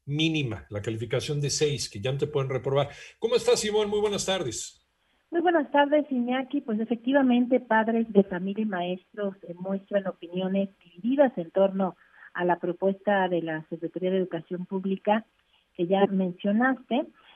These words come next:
Speaker 2: ya que para unos resulta alentador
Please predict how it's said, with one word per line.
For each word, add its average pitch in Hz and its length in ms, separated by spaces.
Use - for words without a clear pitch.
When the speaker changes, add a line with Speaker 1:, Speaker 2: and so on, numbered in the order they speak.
Speaker 2:
ya 254 120
que 311 100
para 254 280
unos 262 260
resulta 240 580
alentador 190 1040